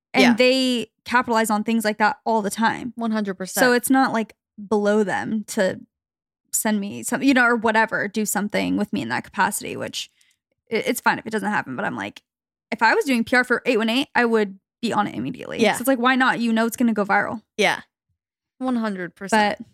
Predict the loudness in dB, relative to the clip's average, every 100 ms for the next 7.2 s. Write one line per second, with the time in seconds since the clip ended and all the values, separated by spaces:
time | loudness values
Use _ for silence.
0 | _ 2 2 0 _ _ -8 -8 -8 -10
1 | -10 -6 -6 -2 -2 0 0 -2 -6 _
2 | -12 -6 -4 -2 -4 -4 -4 -4 -4 0
3 | 2 2 4 4 4 2 2 0 0 -2
4 | -6 -4 -4 -6 -12 _ -2 0 0 -2
5 | 2 0 0 -4 -4 -2 -2 0 -2 -6
6 | _ _ _ -10 -6 -6 -6 -10 -8 -6
7 | -4 -6